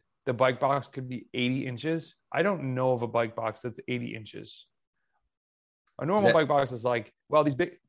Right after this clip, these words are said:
Speaker 1: these bigger ones are like, you know, one ten. Eighty sounds very tiny. That's taking everything. My bike is massive. I don't know if you probably can't,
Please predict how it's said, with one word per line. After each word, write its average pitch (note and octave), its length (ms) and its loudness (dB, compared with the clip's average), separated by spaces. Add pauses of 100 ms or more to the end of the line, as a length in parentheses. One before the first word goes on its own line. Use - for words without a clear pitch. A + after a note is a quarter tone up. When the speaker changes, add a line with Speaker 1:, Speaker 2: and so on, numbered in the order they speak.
(100)
Speaker 1:
these C#3+ 100 -8
bigger F#3+ 260 0
ones D#3+ 240 2
are C#3 40 4
like, B2+ 220 4 (200)
you C3 100 -4
know, A#2+ 120 -2
one B2 380 -2
ten. B2+ 720 -4 (1000)
Eighty A3 300 4
sounds E3+ 400 0
very A#2+ 540 2
tiny. G#2+ 500 -12 (1400)
That's F#3+ 200 4
taking D#3 300 2
everything. C3+ 260 2
My G#3 120 0
bike G#3 400 2
is E3+ 200 -4
massive. D3 720 -6 (880)
I - 40 -20 (120)
don't E3+ 100 -4
know E3 80 0
if D3 80 -6
you D3+ 200 -8
probably D#3+ 280 0
can't, D3+ 280 -6